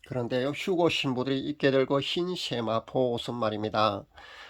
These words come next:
아무에게나 그렇게 입혀지지 않더라는 점을 제가 분명히 말씀드립니다. 전혀 아둔하고 참 죄 많은 사람이었습니다. 사도 바울이 죄인 중에 괴수라고 하듯이요.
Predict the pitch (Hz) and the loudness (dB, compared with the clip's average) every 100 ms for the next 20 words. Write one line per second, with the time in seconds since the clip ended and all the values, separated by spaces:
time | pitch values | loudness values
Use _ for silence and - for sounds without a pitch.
0 | - - 117 123 156 180 165 180 180 190 | -14 0 4 6 6 4 4 4 2 0
1 | 196 143 - 135 120 120 123 107 117 110 | 0 -2 0 -2 0 -4 -2 -2 -4 -4
2 | 123 131 135 135 139 147 151 117 120 117 | -2 -2 -2 -2 0 0 -2 0 0 -2
3 | - - - 113 117 120 143 127 113 139 | -12 -16 -6 -4 -2 0 0 0 0 -2
4 | 123 113 117 117 123 117 107 - _ _ | -4 -4 -4 0 2 2 0 -6 _ _
5 | _ - - _ - 143 147 139 131 - | _ -20 -20 _ 4 6 10 10 10 6
6 | 131 139 151 143 151 - 165 - 131 117 | 4 4 6 4 2 -2 -2 -2 0 2
7 | 117 131 151 131 131 123 - 123 117 117 | 2 0 0 0 0 -2 -2 -4 0 2
8 | 113 - - - 131 135 127 123 139 139 | 2 -2 -6 -4 0 2 2 2 0 -2
9 | 131 - 127 123 120 131 131 120 - 117 | -4 -4 -4 -4 -4 -6 -4 -4 -4 -4
10 | 110 107 113 - 110 107 98 | -4 -4 -6 -8 -4 -2 -4